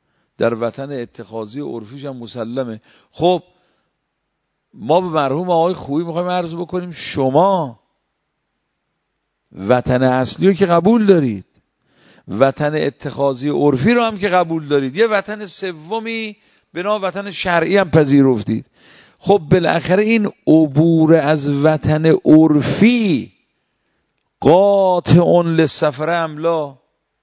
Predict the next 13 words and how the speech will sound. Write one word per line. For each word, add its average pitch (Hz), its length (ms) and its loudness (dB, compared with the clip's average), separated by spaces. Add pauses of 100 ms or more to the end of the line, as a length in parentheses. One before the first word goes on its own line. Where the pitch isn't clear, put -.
(800)
خب 82 80 -20
پس 95 240 -10
این 151 100 -2
موضوع 135 320 2
برای 156 180 0
حکم 208 360 -4
قرار 233 240 -2
گرفت، 180 400 -8 (260)
موضوع 127 360 -10
برای 180 140 -8
قاطعیت 131 600 -8
شد. - 200 -20 (2000)
<clears throat> 151 220 -4